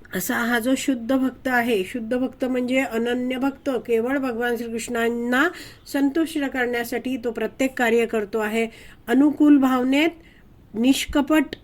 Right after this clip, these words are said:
कोणताही कपटी हेतू नाही आहे, मनात भोगी भावना नाही आहे आणि निरंतर भक्ती करतो आहे.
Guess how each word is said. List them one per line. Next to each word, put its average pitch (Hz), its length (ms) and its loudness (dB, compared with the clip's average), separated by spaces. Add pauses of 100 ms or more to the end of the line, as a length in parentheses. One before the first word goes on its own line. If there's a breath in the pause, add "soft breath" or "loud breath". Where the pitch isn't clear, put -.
(180)
कोणताही 240 360 0
कपटी 254 400 -2
हेतू 254 500 2
नाही 254 360 0
आहे, 262 100 0
मनात 233 300 0
भोगी 226 380 0
भावना 240 380 0
नाही 247 340 0
आहे 294 100 2 (340 loud breath)
आणि 220 140 2
निरंतर 233 640 4
भक्ती 233 380 -2
करतो 226 520 -2
आहे. 233 420 0